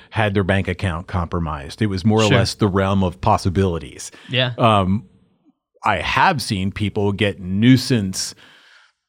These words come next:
Speaker 1: you know, malware injected into their computer for
Speaker 2: Mm-hmm.
Speaker 1: it, which, which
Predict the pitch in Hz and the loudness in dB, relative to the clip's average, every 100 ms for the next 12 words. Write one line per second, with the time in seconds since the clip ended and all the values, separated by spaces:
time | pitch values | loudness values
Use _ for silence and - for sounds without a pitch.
0 | _ - 120 95 95 101 151 175 131 95 | _ -2 0 2 2 4 4 6 6 4
1 | 80 78 - 120 98 92 92 - 98 87 | 0 -4 0 2 2 2 0 2 -2 -2
2 | 87 85 87 95 107 98 78 78 - 139 | -4 -6 -4 -4 -2 -2 -2 -8 -8 0
3 | 101 82 78 110 - - 120 104 104 139 | 0 0 -2 -6 -10 -8 -4 -4 -4 -2
4 | 113 - | -2 -2